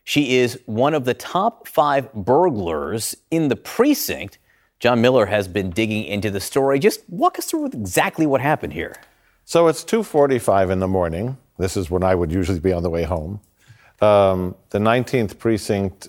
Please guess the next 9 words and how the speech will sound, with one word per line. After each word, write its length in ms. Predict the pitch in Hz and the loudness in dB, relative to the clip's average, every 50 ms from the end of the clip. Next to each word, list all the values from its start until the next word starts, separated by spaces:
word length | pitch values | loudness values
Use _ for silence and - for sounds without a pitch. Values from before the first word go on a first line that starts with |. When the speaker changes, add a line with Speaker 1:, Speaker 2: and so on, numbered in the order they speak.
| _ - | _ -2
Speaker 2:
uh, 580 | 95 98 92 90 90 90 90 87 90 90 92 - _ _ _ _ _ | 0 2 2 2 2 2 2 0 0 -2 -2 -6 _ _ _ _ _
Specialty 760 | - - - - 107 104 - - 104 87 - 98 95 92 92 - | -16 -6 0 2 2 2 2 0 -4 0 2 2 2 2 2 2
Anti-Crime 720 | 101 107 92 - 104 101 92 - - 110 101 101 98 95 | 0 0 2 2 2 2 0 0 0 0 2 2 2 0
Unit, 260 | 95 92 92 92 - | 0 0 0 -2 -2
the 80 | - 82 | -4 -4
public 320 | - 120 107 90 95 87 | -2 -2 0 0 -2 -2
safety 360 | - - 101 98 92 - 95 | -2 0 0 -2 -2 -4 -4
unit, 300 | 87 92 95 92 92 87 | -2 -2 0 0 0 0
is 280 | 87 87 82 80 - - | 0 -2 -2 -4 -6 -12